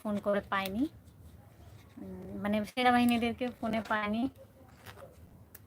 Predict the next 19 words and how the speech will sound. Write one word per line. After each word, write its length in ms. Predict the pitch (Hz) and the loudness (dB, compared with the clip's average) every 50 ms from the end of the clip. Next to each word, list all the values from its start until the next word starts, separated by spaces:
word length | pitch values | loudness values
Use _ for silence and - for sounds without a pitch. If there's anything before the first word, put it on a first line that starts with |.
| - - - - - - - - - - - | -20 -20 -20 -20 -20 -14 -14 -14 -14 -12 -10
তো 320 | 208 202 196 190 190 208 - - | -10 -10 -10 -10 -14 -16 -14 -14
এখন 300 | 208 - - 208 208 202 | -14 -8 -2 -2 0 2
হচ্ছে 540 | 208 208 - - - 208 202 202 202 202 196 - - - - - _ _ - - - - - - - - - - - 214 | 2 0 -2 -2 -4 -4 -2 -2 -4 -6 -8 -10 -18 -20 -20 -20 _ _ -20 -20 -20 -20 -20 -20 -20 -20 -14 -6 -6 -2
জানি 260 | - 247 214 220 220 | 2 2 4 4 6
না 120 | 220 233 | 4 4
কি 140 | 226 254 240 | 4 4 4
হবে। 460 | 233 226 226 220 220 208 214 247 277 | 6 8 6 6 6 6 6 6 8
আমরা 480 | 294 269 233 208 190 196 196 202 196 196 | 8 6 6 4 4 4 4 2 2 2
হচ্ছে 440 | 190 208 202 - - 226 220 220 214 | 2 0 -2 0 0 2 2 2 2
সবার 320 | - - 240 214 240 254 | 4 4 6 6 6 6
নাম্বারই 460 | 240 226 220 220 226 226 233 247 254 | 6 4 4 6 6 6 6 8 6
আজ 220 | 240 233 233 - - - - 277 - | 6 6 6 2 -2 -12 -16 -14 -8
আর 100 | - 208 | -8 -8
কি 380 | 202 - 226 214 214 214 214 202 - - - - - - - - - - | -6 -4 -2 0 2 2 2 0 0 -4 -14 -20 -20 -20 -20 -20 -20 -12
কালেক্ট 340 | - 214 202 208 208 - - - | -8 -6 -4 -4 -4 -6 -10 -8
করে 200 | - 220 220 214 | -4 -2 0 2
রেখেছি। 580 | 208 214 208 - 240 214 - - 277 285 320 320 - - - - - - - - - - - - - - - - - - - - - - - - - - - - | 0 0 -2 -4 -10 -12 -8 -2 0 0 0 0 -2 -10 -20 -20 -20 -20 -20 -20 -20 -20 -20 -20 -20 -20 -20 -20 -20 -20 -20 -20 -20 -20 -20 -20 -20 -20 -10 -6
হ্যাঁ, 240 | 220 208 202 196 | -2 -2 -2 -2
be 220 | 190 180 202 202 | -4 -6 -6 -8